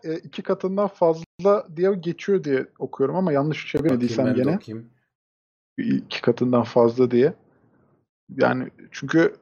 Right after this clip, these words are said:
Speaker 1: öyleyse evet, güzel bir oran oluyor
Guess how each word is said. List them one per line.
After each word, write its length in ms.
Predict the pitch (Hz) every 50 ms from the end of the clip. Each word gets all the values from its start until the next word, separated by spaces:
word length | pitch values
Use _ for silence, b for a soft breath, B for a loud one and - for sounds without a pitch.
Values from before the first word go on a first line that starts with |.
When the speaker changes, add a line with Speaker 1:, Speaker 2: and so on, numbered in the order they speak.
| _ _ -
Speaker 1:
öyleyse 480 | 147 143 156 170 175 175 170 - 240
evet, 220 | 240 240 202 165 139 131
güzel 440 | 147 143 156 175 180 175 160 147
bir 160 | 131 123 120 -
oran 280 | - 131 127 123 120 120
oluyor 340 | 117 117 113 123 113 107